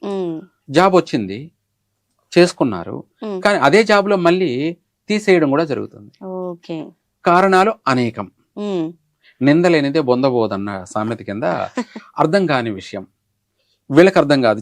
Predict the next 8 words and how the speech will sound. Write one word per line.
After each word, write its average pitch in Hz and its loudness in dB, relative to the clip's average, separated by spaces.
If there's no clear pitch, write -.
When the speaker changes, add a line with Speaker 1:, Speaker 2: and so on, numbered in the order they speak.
Speaker 2:
చే-, 170 4
ఇది 160 4
జాబ్ 165 4
వచ్చింది, 202 -2
సంతోషంగా 180 -2
చేసుకుంటున్నారు, 165 -2
Speaker 1:
ఉమ్. 208 -8
Speaker 2:
మళ్ళీ 190 -2